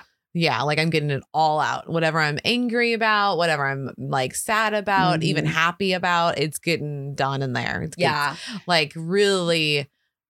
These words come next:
Speaker 1: I'm gonna probably start posting. It's just, like, I'm just gonna be, like, in therapy, and it's gonna be me at the gym. <laughs>
Speaker 2: Yeah. No, I like it. I like
Speaker 1: Because
Speaker 2: that
Speaker 1: it's
Speaker 2: because
Speaker 1: working.
Speaker 2: it is therapy for a lot of people.
Speaker 1: Yeah.
Speaker 2: Um, I really have been utilizing the actual therapy.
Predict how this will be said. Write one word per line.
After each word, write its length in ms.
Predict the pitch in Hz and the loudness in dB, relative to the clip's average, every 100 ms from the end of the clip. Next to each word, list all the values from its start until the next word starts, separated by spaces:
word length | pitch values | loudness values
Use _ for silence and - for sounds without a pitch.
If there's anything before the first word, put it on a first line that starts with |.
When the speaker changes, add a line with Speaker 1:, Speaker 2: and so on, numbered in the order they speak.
| - | -2
Speaker 1:
I'm 100 | 170 | 0
gonna 100 | 170 | 2
probably 220 | 175 160 | 2 2
start 240 | 156 135 | 0 0
posting. 300 | - 147 156 | -2 -2 0
It's 120 | 143 156 | 0 0
just, 180 | 147 156 | 0 0
like, 220 | 135 - - | -2 -2 -2
I'm 140 | 170 | 0
just 140 | 175 | 0
gonna 100 | 185 | 0
be, 60 | 175 | 2
like, 180 | 165 - | 0 0
in 200 | 165 165 | -2 2
therapy, 500 | 156 143 139 139 139 | 2 2 0 0 0
and 80 | 156 | 0
it's 120 | 147 | 0
gonna 140 | 160 | -2
be 100 | 147 | 0
me 120 | 143 | -2
at 100 | 131 | -2
the 60 | 135 | -4
gym. 240 | 131 131 151 | -4 -2 -4
<laughs> 120 | - 202 | -4 -4
Speaker 2:
Yeah. 340 | 247 330 349 - 349 | 0 4 2 0 2
No, 60 | 403 320 | 4 4
I 140 | 247 | 2
like 260 | 240 269 - | 2 -2 0
it. 200 | 165 - | -2 -2
I 40 | 247 | 0
like 80 | 220 | 2
Speaker 1:
Because 260 | 214 190 | 4 4
Speaker 2:
that 220 | 185 156 180 | 2 2 2
Speaker 1:
it's 140 | 202 | 2
Speaker 2:
because 60 | - | 2
Speaker 1:
working. 300 | 196 - 170 | 2 2 2
Speaker 2:
it 140 | 147 | 2
is 180 | 254 - | 2 0
therapy 420 | - 180 170 170 | 0 0 0 -2
for 160 | 160 160 | -4 -2
a 60 | 151 | -2
lot 260 | 147 147 | 0 0
of 120 | 143 - | -2 -6
people. 340 | 147 139 - | -8 -6 -2
Speaker 1:
Yeah. 200 | 156 123 - _ _ _ _ - | 0 0 -4 _ _ _ _ -6
Speaker 2:
Um, 360 | 170 175 165 165 | 0 2 2 -2
I 460 | - 190 214 226 185 - 170 156 | -2 0 0 -4 -8 -8 -8 -6
really 420 | 202 214 208 208 | -2 2 2 0
have 300 | 226 185 165 | -2 -2 -2
been 640 | 180 165 156 156 151 151 - | -2 0 -2 -4 -4 -6 -8
utilizing 920 | 170 160 165 165 160 156 156 151 151 | -4 -2 0 0 0 -2 -2 -2 -2
the 100 | 147 - | -4 -2
actual 640 | 147 135 - - 147 127 - | -2 -2 -4 -6 -4 -4 -4
therapy. 640 | 135 101 - - 101 - | -4 -4 -8 -8 -10 -12